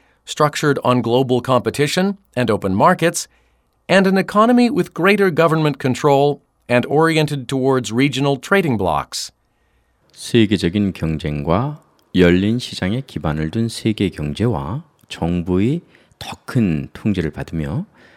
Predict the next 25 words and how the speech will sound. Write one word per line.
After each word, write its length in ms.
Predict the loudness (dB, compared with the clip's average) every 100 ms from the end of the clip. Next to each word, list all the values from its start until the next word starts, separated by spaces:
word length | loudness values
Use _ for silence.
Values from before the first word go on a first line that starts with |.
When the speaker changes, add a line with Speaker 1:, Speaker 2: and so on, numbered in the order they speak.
| _ _ _
Speaker 2:
지역적 880 | -6 0 2 0 -6 -10 -6 -4 -6 -12
무역 460 | -4 2 2 0
블록을 580 | -2 -2 0 -2 -2 -4 -10 _
지향하는 720 | -12 -6 -4 -4 -4 -4 -6 -8
경제 560 | -6 -4 -4 -2 -2
사이에 760 | -4 -8 -6 -4 -4 -4 -6 -6 -10 _ _ _ _ _ _
또 160 | 2 2
다른 360 | 2 -2 -4 -6
구분이 500 | -8 -8 -4 -4 -6 _ -8
이루어질 480 | -8 -4 -4 -4
수 140 | -4 -6
있습니다. 580 | -6 -10 -10 -12 -18 _ _ _ _ _ _ _ _ _ _
Speaker 1:
Other 240 | 0 0 -2
key 160 | -4
variables 760 | -2 2 2 2 2 0 0 -2
are 160 | -2
the 140 | -2 0
way 280 | 0 0
in 260 | -2 -4 -2
which 180 | -2 -2
energy 440 | 0 0 0 -2 -2
and 200 | -4 -2
resources 600 | -4 -2 -2 -2 -4 -2
are 160 | -2
used. 460 | 0 0 -2 -6 -12